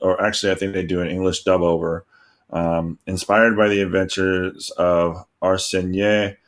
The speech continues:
Lupin, gentleman thief Asane Diop sets out to avenge his father for an injustice inflicted by a wealthy family.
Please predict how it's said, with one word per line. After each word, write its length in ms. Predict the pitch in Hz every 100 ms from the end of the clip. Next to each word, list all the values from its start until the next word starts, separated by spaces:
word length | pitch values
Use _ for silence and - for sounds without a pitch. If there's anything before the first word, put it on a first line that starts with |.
| _ _ -
Lupin, 680 | 87 117 - 98 90 92 98 98 - _
gentleman 480 | 85 101 110 107 101
thief 320 | 98 101 98 -
Asane 760 | 87 - 101 104 104 143 101 104 _ _ _ 82 82
Diop 460 | 107 110 92 85 - - -
sets 320 | - - 98 98
out 280 | 98 90 -
to 320 | 101 95 92 90
avenge 540 | 87 101 117 113 110
his 200 | 110 101
father 420 | - 98 98 95
for 320 | - 92 90
an 160 | 90 90
injustice 640 | 87 85 92 92 95 95
inflicted 680 | - 87 - 107 104 98 95
by 160 | 87 85
a 80 |
wealthy 360 | 80 85 82 85
family. 480 | 78 85 76 -